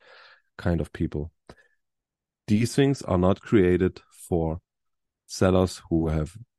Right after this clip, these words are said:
more than one product, let's say a hundred products, and they have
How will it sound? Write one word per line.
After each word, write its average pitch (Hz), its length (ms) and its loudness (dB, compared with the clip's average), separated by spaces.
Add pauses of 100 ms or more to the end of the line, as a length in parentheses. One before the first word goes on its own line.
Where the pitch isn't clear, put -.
(100)
more 85 400 2
than 107 160 4
one 107 160 4
product, 113 640 0
let's 85 180 -4
say 78 180 -6 (200)
a - 40 -8
hundred 85 540 -2
products, 110 580 -4 (280)
and 87 100 -2
they 80 60 -2
have 78 160 -6